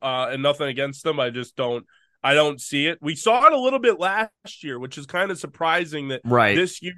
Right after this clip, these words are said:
Speaker 1: you don't see it to the level that you saw it last year. If I remember correctly, in some of the garbage time, he actually looked pretty good.
Speaker 2: He looked good,
Speaker 1: Looked
Speaker 2: man. We,
Speaker 1: confident.
Speaker 2: we thought we were, we, we thought we had a pretty good backup. Um,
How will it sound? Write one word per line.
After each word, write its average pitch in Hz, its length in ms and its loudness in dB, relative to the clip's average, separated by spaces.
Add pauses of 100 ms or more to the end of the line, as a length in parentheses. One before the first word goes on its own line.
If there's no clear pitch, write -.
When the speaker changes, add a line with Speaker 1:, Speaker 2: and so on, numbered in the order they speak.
Speaker 1:
you 156 120 -16
don't 156 280 -4
see 170 480 -8
it 147 160 -4 (600)
to 175 100 -4
the 151 140 -2
level 151 320 0
that 139 140 -10
you 143 120 -12
saw 147 340 -4
it 123 60 -6
last 135 480 -4
year. 113 240 -6
If 120 140 -10
I 139 60 0
remember 151 380 -2
correctly, 135 440 -8
in 120 100 -12
some 151 160 -8
of 143 60 -8
the 127 100 -6
garbage 123 460 -6
time, 117 220 -8
he 123 100 -8
actually 160 260 -10
looked 143 260 -10
pretty 131 180 -16
good. 139 220 -6
Speaker 2:
He 170 60 6
looked 233 240 6
good, 180 180 8
Speaker 1:
Looked 180 140 6
Speaker 2:
man. 139 320 2
We, 180 140 8
Speaker 1:
confident. 160 80 4
Speaker 2:
we 175 120 6
thought 202 300 4
we 190 80 6
were, 180 160 4
we, 170 160 2
we 170 140 0
thought 190 200 0
we 190 120 0
had 170 80 2
a 151 60 -8
pretty 175 180 -4
good 147 180 -4
backup. 147 580 -4
Um, 139 260 -2